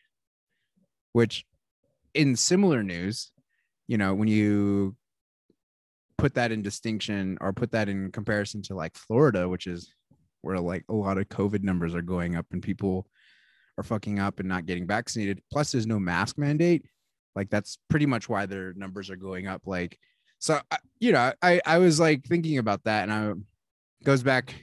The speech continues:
to this one question, 'cause I, I'll, before I put the question out to you, Cody, you know, there's a, there's a lot of ideas going around as to how to fi-,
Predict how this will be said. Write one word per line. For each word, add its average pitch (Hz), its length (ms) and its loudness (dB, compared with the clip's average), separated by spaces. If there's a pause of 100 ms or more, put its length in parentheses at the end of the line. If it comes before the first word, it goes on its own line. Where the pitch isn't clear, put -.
(440)
to 135 100 0
this 123 180 -2
one 127 140 -2
question, 107 420 -6
'cause 101 160 -8
I, 98 220 -2
I'll, 92 260 -4
before 120 300 0
I 127 60 4
put 117 180 -4
the 107 80 -6
question 95 320 -8
out 85 120 -14
to 78 100 -16
you, 76 60 -14
Cody, 85 380 -12 (960)
you 139 100 0
know, 117 100 0
there's 120 260 0
a, 120 240 2
there's 120 200 -2
a 131 40 2
lot 202 200 4
of 175 80 2
ideas 139 460 2
going 98 320 -4
around 95 380 -2
as 90 120 -6
to 107 80 -4
how 104 140 0
to 101 100 -2
fi-, 107 180 -6